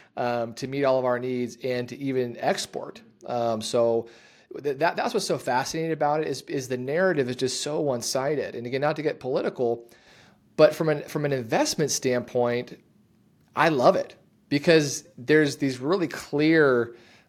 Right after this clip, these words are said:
uh, facts that you can't argue with, right? And wh-, whatever side of the fence you're on politically, it does, doesn't really matter. You know, I'm looking at these things from a pure investment standpoint, right? And maybe if you have,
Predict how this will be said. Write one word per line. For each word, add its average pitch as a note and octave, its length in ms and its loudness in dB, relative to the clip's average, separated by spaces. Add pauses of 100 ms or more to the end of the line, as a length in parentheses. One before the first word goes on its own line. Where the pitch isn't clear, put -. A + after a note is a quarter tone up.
(120)
uh, A#2 360 2
facts A2+ 500 0
that A#2 120 -4
you B2 80 -6
can't D3+ 240 2
argue B2 360 0
with, - 280 -8
right? A#2+ 240 2
And C3 140 -2
wh-, C#3+ 380 2
whatever E3 360 6
side D3+ 360 6
of C3+ 120 2
the B2+ 80 -6
fence C#3 340 -2
you're B2 180 2
on C3 360 2
politically, A#2 760 -2 (560)
it C#3 80 0
does, G3 180 6
doesn't F#3+ 280 2
really D3 260 6
matter. A#2 800 2
You B2 160 -4
know, A2+ 300 0
I'm D3 200 0
looking C3+ 300 0
at B2 40 -8
these B2 180 -4
things B2+ 220 -4
from A#2 120 -8
a - 20 -12
pure D3 220 -2
investment B2+ 360 0
standpoint, G#2+ 460 -6
right? D#3 100 2
And E3+ 80 -2
maybe F#3 160 2
if D#3 80 -4
you D#3 140 0
have, D3 300 4